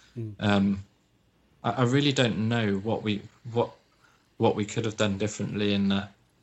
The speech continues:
Speaker 2: that January period. I mean, I, I'm sure there's some certain, w-, was there, I, I forget which game it was now,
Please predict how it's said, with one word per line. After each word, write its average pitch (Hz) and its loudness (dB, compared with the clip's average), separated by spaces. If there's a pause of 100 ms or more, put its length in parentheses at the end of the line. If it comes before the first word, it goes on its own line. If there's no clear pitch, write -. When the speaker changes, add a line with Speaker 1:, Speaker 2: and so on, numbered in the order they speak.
(600)
Speaker 2:
that - -4
January 104 0
period. 101 0
I 101 2
mean, 107 0
I, 107 0
I'm 107 -2
sure 110 0
there's 104 0
some 101 -2
certain, 104 0 (560)
w-, 123 -4
was 123 -2
there, 123 0 (540)
I, 117 -6
I - -4
forget - -4
which - -2
game 113 2
it - -4
was 101 0
now, 104 0